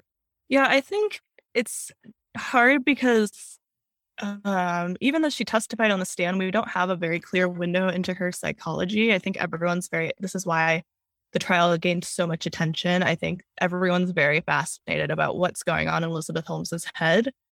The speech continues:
Um, she claimed from start to finish of the trial and has always claimed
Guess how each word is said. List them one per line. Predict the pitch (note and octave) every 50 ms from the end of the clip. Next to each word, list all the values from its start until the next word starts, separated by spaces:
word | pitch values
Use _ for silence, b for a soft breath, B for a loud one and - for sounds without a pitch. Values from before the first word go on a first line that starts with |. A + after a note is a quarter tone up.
| _ _ _ _ _ _
Um, | - F#3+ F#3 F3+ E3+ E3 D#3 C#3+ D#3+ E3+ F3 F#3+ - _ _ _ _ _ - _
she | _ - - - - - B3 B3+
claimed | - - D4 C4+ C4 C4 B3 G#3+ - _ _
from | - - A3 G#3+
start | - - - G3+ G3 - -
to | - G#3+
finish | - F#3+ F3+ F3 F3 G3+ A3 - - - - - _ _ _
of | F#3 F3+ F#3
the | F#3+
trial | F3+ - F#3 F3 E3 E3 E3 E3+
and | - - F3
has | F3 G3 F3 - -
always | - F3+ F3+ F3+ F3
claimed | - - F3+ F3 E3 D#3+